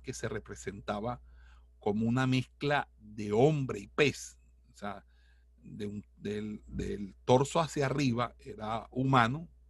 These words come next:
con cabeza y manos, pero con unas extremidades en forma de pescado. Y, y así era como lo, lo,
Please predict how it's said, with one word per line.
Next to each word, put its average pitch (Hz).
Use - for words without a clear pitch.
con 110
cabeza 104
y 131
manos, 127
pero 113
con 113
unas 131
extremidades 107
en 123
forma 113
de 110
pescado. -
Y, -
y 110
así 104
era 113
como 110
lo, 110
lo, 104